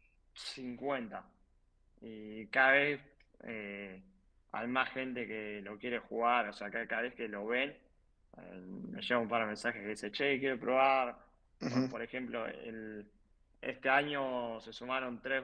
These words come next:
Speaker 1: dos, entre el año pasado y este año, tres jugadores nuevos a los Tigres, nuestro club, y la verdad que eso es re lindo de ver. Eh, o sea, que realmente es un deporte que le gusta mucho a las personas.
Speaker 2: Es,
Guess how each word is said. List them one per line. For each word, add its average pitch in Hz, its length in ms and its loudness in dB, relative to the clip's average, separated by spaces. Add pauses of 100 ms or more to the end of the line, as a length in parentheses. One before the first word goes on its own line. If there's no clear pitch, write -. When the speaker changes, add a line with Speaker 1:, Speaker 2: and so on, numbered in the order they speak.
(140)
Speaker 1:
dos, - 340 -6 (800)
entre 117 340 -8
el 127 60 2
año 139 120 4
pasado 131 320 0
y 123 120 -2
este 127 160 -2
año, 131 300 0 (120)
tres 131 220 0
jugadores 127 300 0
nuevos 127 300 -4
a 104 260 -2
los - 200 -10
Tigres, 127 440 -2 (540)
nuestro 110 340 -6
club, 127 420 0 (500)
y 107 540 -6
la 104 120 0
verdad 120 180 4
que 123 80 2
eso 123 180 -4
es 104 80 -4
re 117 120 0
lindo 113 240 -4
de 104 100 -2
ver. 101 160 -4 (600)
Eh, 85 240 -12
o - 20 -10
sea, 95 280 -6
que 95 220 -6 (180)
realmente 117 420 2
es 113 120 0
un 107 80 -4
deporte 107 360 2
que 104 120 0
le 98 240 -2
gusta 104 280 0
mucho 104 340 -4 (540)
a 87 200 -6
las 90 120 -8
personas. 104 340 0
Speaker 2:
Es, - 240 0